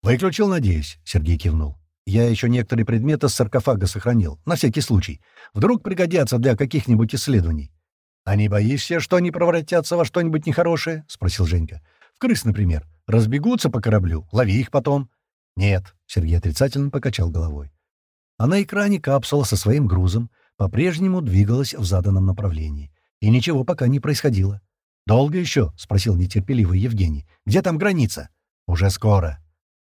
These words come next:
«Капсулу жалко», — прошептал Леднев. «Рванет же ведь!» «Не должна», —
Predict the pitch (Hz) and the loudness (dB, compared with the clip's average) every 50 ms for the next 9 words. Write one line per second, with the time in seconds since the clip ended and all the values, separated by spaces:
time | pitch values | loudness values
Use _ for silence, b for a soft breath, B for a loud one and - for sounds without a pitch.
0 | _ _ - - 160 151 - - 156 151 147 127 104 127 113 92 87 - 85 87 | _ _ -4 -2 -2 -2 -2 0 0 0 0 0 0 2 2 0 0 -2 -6 -10
1 | - - - - - 92 80 - 107 92 87 87 92 90 87 85 80 - - - | -10 -8 -6 -4 -4 -4 -4 0 0 2 2 2 0 0 0 -2 -4 -4 -4 -2
2 | 113 117 147 175 214 214 226 226 220 202 143 156 156 120 101 73 - - _ _ | -2 0 0 2 2 2 2 2 2 0 -2 -2 -2 -2 -2 -2 -4 -12 _ _
3 | _ _ _ _ _ _ _ _ _ - 90 92 90 113 120 127 107 110 110 107 | _ _ _ _ _ _ _ _ _ -2 0 0 2 2 2 0 0 0 2 2
4 | 104 98 95 98 | 2 2 0 -2